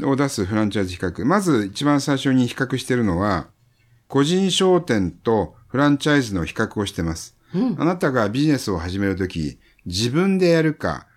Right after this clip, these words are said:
Speaker 1: フランチャイズでやるか。で、圧倒的にフランチャイズの方がいいってことをデータで証明してます。
Speaker 2: はい。
Speaker 1: 個人でやると五年間で七十五パーセントの店が潰れるんですけども、フランチャイズのは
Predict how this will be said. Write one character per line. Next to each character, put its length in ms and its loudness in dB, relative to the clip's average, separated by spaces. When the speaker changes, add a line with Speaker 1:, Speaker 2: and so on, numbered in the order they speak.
Speaker 1:
フ 140 -2
ラ 140 4
ン 100 0
チ 120 -2
ャ 80 2
イ 40 0
ズ 100 -6
で 80 2
や 80 2
る 120 -2
か。 200 -10
で、 260 0
圧 180 0
倒 160 4
的 180 0
に 180 2
フ 120 2
ラ 100 4
ン 80 0
チ 80 -2
ャ 80 4
イ 40 2
ズ 120 0
の 120 2
方 40 0
が 140 -2
い 80 -4
い 120 0
っ 40 -4
て 120 -2
こ 120 -2
と 160 0
を 80 -2
デ 180 2
ー 40 -2
タ 80 0
で 80 0
証 160 -2
明 120 -2
し 60 -10
て 80 -10
ま 120 -6
す。 60 -8
Speaker 2:
は 140 0
い。 140 -6
Speaker 1:
個 140 2
人 180 2
で 80 4
や 80 2
る 140 -2
と 160 0
五 140 0
年 220 2
間 260 -2
で 100 0
七 260 2
十 180 -2
五 140 -4
パ 140 -2
ー 40 -2
セ 120 -4
ン 80 -2
ト 120 -12
の 160 -4
店 260 -2
が 100 -4
潰 300 -6
れ 120 0
る 140 -2
ん 60 -4
で 80 -12
す 100 -16
け 60 -14
ど 120 -12
も、 260 -6
フ 120 -2
ラ 120 2
ン 120 0
チ 100 -4
ャ 100 2
イ 40 2
ズ 200 -6
の 360 -4
は 400 -2